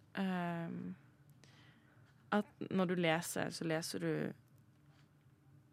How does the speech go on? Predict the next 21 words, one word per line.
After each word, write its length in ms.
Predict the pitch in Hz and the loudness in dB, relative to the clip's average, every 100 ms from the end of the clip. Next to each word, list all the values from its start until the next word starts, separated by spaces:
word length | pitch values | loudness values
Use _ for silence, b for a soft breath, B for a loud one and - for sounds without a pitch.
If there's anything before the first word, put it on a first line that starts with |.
| - - | -16 -4
personlige 520 | 190 - 180 175 180 | -4 0 2 2 0
fortellinger, 520 | 180 - 165 175 170 156 | -6 -4 0 2 4 2
og 40 | 160 | 2
du 80 | |
leser 300 | 156 160 175 | 0 -2 -6
fortellinger 540 | - - 165 175 165 160 | -10 -6 -2 2 2 2
som 220 | - 156 151 b b b 196 | 0 0 -2 b b b 0
virker 300 | - - 165 | 0 0 0
så 140 | - | 0
personlige, 400 | 165 - 160 175 156 | 0 2 4 4 2
men 80 | 165 | 0
som 140 | 160 147 - - - - - 190 | -2 -4 -10 -20 -20 -16 -6 2
du 120 | 170 | 6
nok 140 | 170 - | 6 6
kan 100 | 175 | 4
gjerne 160 | 151 151 | 4 2
kj-, 340 | - - 185 - - | -2 0 0 0 -6
kjenne 280 | - 196 185 | 2 6 8
deg 100 | 185 | 10
igjen 240 | 220 277 | 10 12
i, 100 | 247 | 10